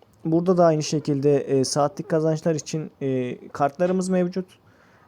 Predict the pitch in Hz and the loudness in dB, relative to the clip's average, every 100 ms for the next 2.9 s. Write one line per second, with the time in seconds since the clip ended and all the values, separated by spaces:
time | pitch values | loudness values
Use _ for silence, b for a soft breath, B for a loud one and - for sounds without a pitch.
0 | b 127 156 147 160 175 170 165 165 156 | b -2 0 2 2 0 -2 -2 2 0
1 | - 151 170 165 175 180 175 - 170 156 | 0 0 2 2 0 -2 -4 -8 -6 -4
2 | 175 165 - 127 117 156 170 151 160 | -4 -6 -4 -4 -2 0 0 2 -2